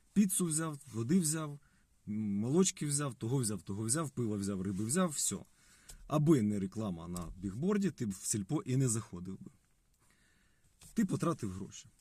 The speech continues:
Тепер дивись дальше фішка. Коли ти дружині позвонив і сказав, що по сімдесят вісім гривень масло рошеновське, дев'яносто, вісімдесят три процента,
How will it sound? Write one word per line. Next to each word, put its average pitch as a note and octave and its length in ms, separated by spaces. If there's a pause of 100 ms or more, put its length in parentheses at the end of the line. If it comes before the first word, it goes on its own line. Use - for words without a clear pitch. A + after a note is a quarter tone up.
(960)
Тепер E3+ 260
дивись F#3+ 260
дальше A2 320
фішка. - 340 (1040)
Коли E3+ 200
ти G#3 120
дружині E3+ 380
позвонив C3+ 580
і C3 60
сказав, B2 340
що G#2+ 140
по D3+ 100
сімдесят C3+ 380
вісім A#2+ 260
гривень A#2 260
масло G#2 360
рошеновське, F3+ 540
дев'яносто, E3+ 440
вісімдесят D3 380
три D3+ 120
процента, C#3+ 540